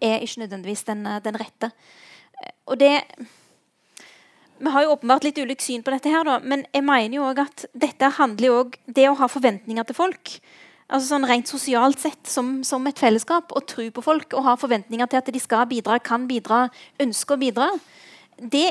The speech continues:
er sunt, og det er bra. Og man har jo til og med gjennomført eksperimenter der til og med rotter forstår forskjellen på om du har forventninger til dem eller ei. Altså der, hvis du har en forventning, jo, men hvis du har forventninger til en rotte,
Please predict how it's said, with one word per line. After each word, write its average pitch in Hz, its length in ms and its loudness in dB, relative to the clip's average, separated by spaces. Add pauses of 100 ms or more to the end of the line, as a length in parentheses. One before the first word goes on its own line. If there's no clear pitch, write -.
er 277 180 2
sunt, - 680 -8 (420)
og 302 80 0
det 277 100 6
er 214 140 -4
bra. 220 240 2 (640)
Og 294 80 0
man 320 100 4
har 320 140 4
jo 330 80 -6
til 320 100 4
og 302 80 0
med 311 300 0
gjennomført 269 500 -2
eksperimenter 269 680 -2
der 269 100 2
til 247 200 0
og 254 40 -2
med 285 120 -2
rotter - 500 -2
forstår 269 340 0
forskjellen 208 440 -2
på 277 100 0
om 277 80 -4
du 262 100 -6
har 240 160 2
forventninger 214 540 -2
til 247 160 0
dem - 160 0
eller 269 240 6
ei. 381 220 -4 (500)
Altså 285 180 -4
der, 285 160 4
hvis 302 160 -4
du 320 60 -2
har 311 80 0
en - 20 -8
forventning, 262 480 0
jo, 453 120 -2
men 381 100 -4
hvis 359 100 -8
du 370 60 0
har - 80 -2
forventninger 277 580 0
til 294 140 0
en 302 80 -2
rotte, 285 300 -2